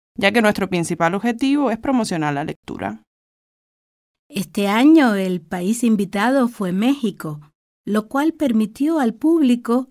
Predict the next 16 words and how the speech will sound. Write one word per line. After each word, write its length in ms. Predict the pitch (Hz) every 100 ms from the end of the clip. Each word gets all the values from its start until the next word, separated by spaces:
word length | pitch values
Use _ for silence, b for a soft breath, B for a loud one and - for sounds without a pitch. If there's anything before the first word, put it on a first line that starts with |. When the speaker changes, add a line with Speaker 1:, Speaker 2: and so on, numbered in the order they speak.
| -
Speaker 2:
acceder 520 | 214 - 202 214 269
a 60 | 285
la 160 | 196
creación 720 | 190 170 160 - 220 233 240
literaria 840 | 170 156 156 175 220 247 233 190 165
y 240 | - 202
cultural 600 | - 190 185 185 196 240
de 80 | 196
este 240 | 202 208
país. 460 | - 151 139 147 - _ _ _ _ _ _ _ -
Ha 100 | 196
habido 300 | 196 208 202
actividades 720 | 165 180 165 165 165 165 156
de 100 | 147
música, 840 | 156 277 294 226 202 202 190 180
cine, 720 | 170 - 269 269 208 190 185